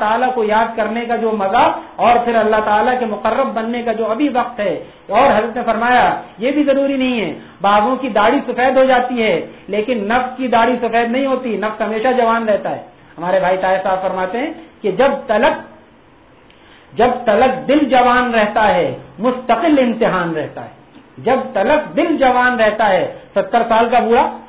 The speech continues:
ہمارے ایک دوست نے کہا کہ ہمارے استاد نے پڑھاتے ہوئے ہمیں کہا کہ جیسے خیالات تم لوگوں کو آتے ہیں، نوجوان ہو، جیسے خیالات تم لوگوں کو آتے ہیں ہمیں بھی آتے ہیں، وہ خیالات آتے ہیں پھر وہ روکتے ہیں، پھر اللہ تعالیٰ وہی اجر عطا فرماتے ہیں۔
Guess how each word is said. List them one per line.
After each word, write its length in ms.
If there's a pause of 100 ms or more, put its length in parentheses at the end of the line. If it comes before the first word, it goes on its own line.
(180)
ہمارے 200
ایک 140
دوست 200
نے 80
کہا 200
کہ 80
ہمارے 260
استاد 360
نے 120
پڑھاتے 360
ہوئے 300 (120)
ہمیں 180
کہا 300
کہ 80 (100)
جیسے 420
خیالات 800
تم 160
لوگوں 300
کو 140
آتے 320
ہیں، 200 (180)
نوجوان 440
ہو، 200 (300)
جیسے 300 (100)
خیالات 460
تم 200
لوگوں 220
کو 120
آتے 240
ہیں 80
ہمیں 180
بھی 140
آتے 240
ہیں، 80 (400)
وہ 180
خیالات 460
آتے 220
ہیں 80
پھر 120
وہ 140
روکتے 420
ہیں، 140 (220)
پھر 100
اللہ 260
تعالیٰ 220
وہی 200
اجر 200
عطا 180
فرماتے 380
ہیں۔ 80